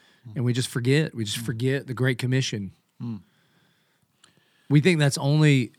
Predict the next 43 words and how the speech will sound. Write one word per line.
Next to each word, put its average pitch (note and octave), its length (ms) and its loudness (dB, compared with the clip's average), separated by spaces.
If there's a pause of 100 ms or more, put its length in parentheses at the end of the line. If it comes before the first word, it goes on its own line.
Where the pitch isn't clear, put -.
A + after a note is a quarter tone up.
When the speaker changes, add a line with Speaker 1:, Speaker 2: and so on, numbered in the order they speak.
(140)
Speaker 1:
like, A#2 220 -4
about A#2 260 -2
our A2 100 0
one A#2+ 180 0
more A#2 200 0
across G#2 300 -8
the B2+ 60 -10
street A#2 420 -2
and A2 140 -6
not A2 360 -4 (300)
one A#2+ 180 -2
more A2+ 180 -2
people G#2+ 260 -2
group G#2+ 260 -4
across G#2+ 300 -8
the A#2 60 -10
world. G2 300 -8 (100)
Speaker 2:
Mm-hmm. G2+ 200 -16 (1400)
It C#3 60 -10
makes C3+ 220 -10
me A2+ 60 -14
think A2 240 -12
when G#2+ 100 -12
you G2+ 60 -12
say, G2+ 220 -14
"How G#2 160 -8
does F2+ 120 -14
Jesus G2+ 600 -8
answer G2+ 340 -8
that?" F#2 300 -8
Like, G#2 260 -10
I F#2+ 40 -12
think G#2 200 -12
of F#2+ 80 -12
two - 180 -12
things. F#2+ 360 -10
Like, G2+ 160 -10 (640)
one, A#2+ 300 0
that G#2+ 140 -4
he A#2 160 -6
was G#2 160 -6
an G2+ 180 -4
ordinary G#2 720 -4